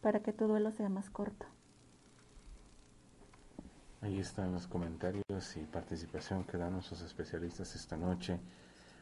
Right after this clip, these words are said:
Speaker 2: a la inquietud de nuestra radioescucha que nos hace esta llamada.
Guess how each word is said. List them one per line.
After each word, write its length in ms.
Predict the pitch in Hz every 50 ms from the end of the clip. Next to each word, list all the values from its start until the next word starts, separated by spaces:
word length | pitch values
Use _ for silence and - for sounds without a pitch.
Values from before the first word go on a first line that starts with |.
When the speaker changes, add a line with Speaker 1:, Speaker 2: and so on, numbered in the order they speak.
| - - -
Speaker 2:
a 560 | 78 78 78 76 76 76 76 76 76 73 73 76
la 100 | 78 80
inquietud 500 | 82 - - 85 - - 95 95 95 90
de 180 | 87 85 80
nuestra 320 | 80 80 78 - - 80 78
radioescucha 580 | 78 78 80 78 - - 117 113 - - 87 -
que 100 | - -
nos 180 | 78 78 78 -
hace 320 | 82 78 - - 78 80
esta 220 | 80 - - 78 76
llamada. 520 | 76 76 76 82 87 90 90 85 80 -